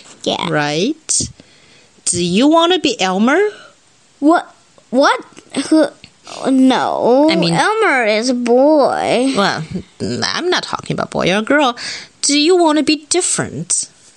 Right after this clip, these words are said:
Speaker 2: Or do you want to be the same as everyone else, Emma?
Speaker 1: It's all good. If
Speaker 2: Mm-hmm.
Speaker 1: you're as same as somebody else, you could say, "Well, I'm same, same as everybody else."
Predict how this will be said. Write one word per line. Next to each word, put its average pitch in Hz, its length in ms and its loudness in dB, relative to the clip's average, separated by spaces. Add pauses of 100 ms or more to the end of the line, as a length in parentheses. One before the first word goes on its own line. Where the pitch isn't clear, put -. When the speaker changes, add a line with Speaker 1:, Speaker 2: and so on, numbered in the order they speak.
(320)
Speaker 2:
Or 165 120 0
do 156 160 -4
you 147 80 2
want 151 140 0
to 156 60 0
be 185 120 0
the 185 120 0
same 165 640 -2 (360)
as 156 200 -4
everyone 143 300 -4
else, 139 280 -8
Emma? 196 280 -4 (240)
Speaker 1:
It's 285 280 -4
all 320 200 0
good. 277 640 -2 (540)
If 254 160 2
Speaker 2:
Mm-hmm. 240 160 -2
Speaker 1:
you're 320 300 4
as 269 280 0
same 262 520 -2
as 220 280 -2
somebody 247 720 0
else, 233 420 0
you 269 140 2
could 262 200 2
say, 170 520 0 (420)
"Well, 370 200 2
I'm 262 260 2
same, 359 560 2 (120)
same 311 380 0
as 269 300 0
everybody 247 560 2
else." 285 560 0